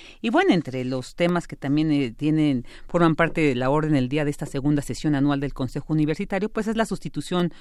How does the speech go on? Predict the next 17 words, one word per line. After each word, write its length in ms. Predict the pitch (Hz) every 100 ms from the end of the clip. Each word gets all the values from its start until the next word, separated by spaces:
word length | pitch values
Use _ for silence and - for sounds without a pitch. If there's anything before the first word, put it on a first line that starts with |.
| -
sustitución 640 | - 208 202 - 175 202
de 80 | 196
un 120 | 196
miembro 300 | 190 185 180
de 80 | 170
la 120 | 135
Junta 280 | - 170 175
de 100 | 160
Gobierno 520 | 160 185 170 160 185 - - -
y 140 | 254
la 100 | 202
toma 300 | 165 175 175
de 100 | 165
protestas 460 | 147 135 156 143 165
de 80 | 139
nuevos 280 | 139 131 -
consejeros. 760 | 123 117 113 - 151 110 -